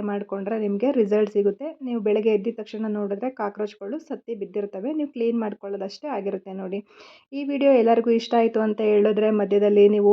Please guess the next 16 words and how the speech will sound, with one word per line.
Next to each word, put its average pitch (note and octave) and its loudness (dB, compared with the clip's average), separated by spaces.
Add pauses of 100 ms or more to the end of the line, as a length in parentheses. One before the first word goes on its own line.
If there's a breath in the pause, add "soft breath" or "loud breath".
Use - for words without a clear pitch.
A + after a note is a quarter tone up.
(160)
ಲೈಕ್ A3+ 4
ಮಾಡೋದನ್ನ G#3 -4
ಮರಿಬೇಡಿ, G3 2
ಹಾಗೆ A#3+ -2
ವಿಡಿಯೋನ A#3+ 2
ಆದಷ್ಟು G#3+ -2
ಶೇರ್ A#3 0
ಮಾಡಿ. G#3 2 (440 loud breath)
ಇನ್ನು E4 -4
ಯಾರೆಲ್ಲ B3+ 2
ಸಬ್ಸ್ಕ್ರೈಬ್ A#3+ -6
ಮಾಡ್ಕೊಳ್ದೆ G#3+ -4
ವಿಡಿಯೋನ G#3 2
ಹಾಗೆ G#3+ -2
ನೋಡ್ತಾ G3+ -2
ಇದ್ದೀರಾ, G3+ 0